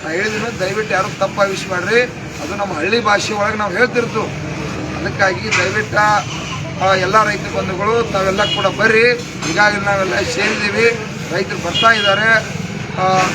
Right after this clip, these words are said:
ದಯವಿಟ್ಟು ತಾವ್ಯಾರು ಮನೆ ಹಾಕ್ಕೊಂಡು ಬರ್ರಿ. ಯಾಕಂದ್ರೆ ಇವತ್ತು ಕೂಡ ಮಹತ್ವವಾದ ನಿರ್ಧಾರಗಳನ್ನ ಯಾವ ರೀತಿ ನಾಳೆ ಕಾರ್ಯಕ್ರಮ ಮಾಡಬೇಕು, ಇಲ್ಲಿ ಕೂಡ ಅನಾಹುತ ಘಟನೆಗಳನ್ನ ಮಾಡಿದ ರೀತಿಯೊಳಗೆ ನಾವು ಶಿಸ್ತನ್ನು ಕಾಪಾಡಬೇಕು ಅನ್ನುವಂಥದ್ದನ್ನ ಇವತ್ತೆಲ್ಲ ಪಾಠಶಾಲೆ ಮಾಡಿ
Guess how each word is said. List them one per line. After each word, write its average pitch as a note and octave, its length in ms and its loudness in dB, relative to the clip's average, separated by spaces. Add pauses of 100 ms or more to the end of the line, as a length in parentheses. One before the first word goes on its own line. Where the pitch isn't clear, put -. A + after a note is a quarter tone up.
ದಯವಿಟ್ಟು A#3 460 0
ತಾವ್ಯಾರು F#3+ 320 4
ಮನೆ G3+ 180 0
ಹಾಕ್ಕೊಂಡು G#3+ 340 -2
ಬರ್ರಿ. G3 200 2
ಯಾಕಂದ್ರೆ G#3+ 760 2
ಇವತ್ತು A3 220 0
ಕೂಡ A3 160 0
ಮಹತ್ವವಾದ G#3 680 2
ನಿರ್ಧಾರಗಳನ್ನ G#3 600 0 (500)
ಯಾವ F#3 180 4
ರೀತಿ G#3 260 -4
ನಾಳೆ G3+ 260 2
ಕಾರ್ಯಕ್ರಮ G#3+ 480 -2
ಮಾಡಬೇಕು, E3+ 680 -2 (300)
ಇಲ್ಲಿ G#3 240 -2
ಕೂಡ G#3+ 120 2
ಅನಾಹುತ G#3+ 420 2
ಘಟನೆಗಳನ್ನ G#3+ 680 0 (460)
ಮಾಡಿದ G#3+ 220 2
ರೀತಿಯೊಳಗೆ G#3+ 460 2
ನಾವು G#3 160 -2
ಶಿಸ್ತನ್ನು A3+ 520 -2
ಕಾಪಾಡಬೇಕು A3 640 2
ಅನ್ನುವಂಥದ್ದನ್ನ G#3+ 560 0 (540)
ಇವತ್ತೆಲ್ಲ G3 360 2
ಪಾಠಶಾಲೆ G3+ 640 2
ಮಾಡಿ G3+ 300 4